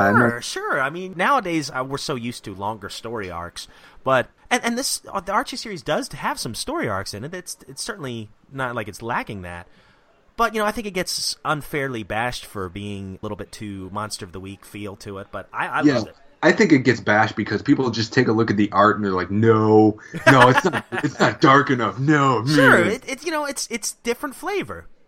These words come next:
Speaker 1: But, like, also, man, like, look at issue, like, you're doing issue nine, issue ten, eleven. Issue eleven has the Rat King in it, man.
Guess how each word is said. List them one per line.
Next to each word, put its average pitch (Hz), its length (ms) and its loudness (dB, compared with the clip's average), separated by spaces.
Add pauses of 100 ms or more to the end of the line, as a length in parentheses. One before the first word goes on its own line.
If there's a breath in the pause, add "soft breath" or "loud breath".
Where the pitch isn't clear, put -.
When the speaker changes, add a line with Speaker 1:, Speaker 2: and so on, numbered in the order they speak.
Speaker 1:
But, 135 120 0
like, 131 180 6
also, 170 360 4
man, 139 200 -2
like, 123 160 -2
look 151 180 0
at 120 140 0
issue, 131 400 2
like, 110 180 2
you're 135 200 6
doing 120 360 4
issue 123 240 2
nine, 110 640 4
issue 110 260 -2
ten, 110 280 2
eleven. 104 220 2 (320 loud breath)
Issue 131 340 8
eleven 120 340 8
has 98 220 0
the 95 100 2
Rat 87 240 0
King 90 400 -4
in 98 120 -2
it, 87 180 -6
man. 92 340 0